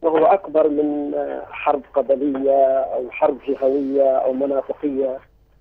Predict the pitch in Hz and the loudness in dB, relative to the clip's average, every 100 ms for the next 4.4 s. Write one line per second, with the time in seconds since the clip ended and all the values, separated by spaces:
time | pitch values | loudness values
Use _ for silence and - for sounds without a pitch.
0 | _ _ - 147 190 196 185 160 151 143 | _ _ -2 2 4 4 4 0 -2 -6
1 | - - 214 165 - 185 175 147 143 139 | -4 0 2 2 2 0 0 0 2 2
2 | 156 147 147 147 147 143 143 143 - 143 | 2 2 0 0 0 0 0 -2 -2 -4
3 | 131 135 139 - 131 139 151 139 139 160 | -4 -6 -8 -6 -4 0 0 0 0 0
4 | 151 143 143 | 0 0 0